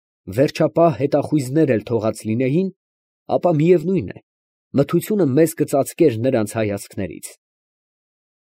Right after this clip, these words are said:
Մեզ միայն այն դեպքում կնկատեին,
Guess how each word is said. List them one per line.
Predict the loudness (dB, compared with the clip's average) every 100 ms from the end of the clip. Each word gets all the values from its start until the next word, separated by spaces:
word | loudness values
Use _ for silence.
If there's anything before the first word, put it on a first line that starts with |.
| 0
Մեզ | 2 2
միայն | 4 4 6 4 2
այն | 2 2 2
դեպքում | -2 -2 -4
կնկատեին, | -2 -2 -2 -2 0 2 0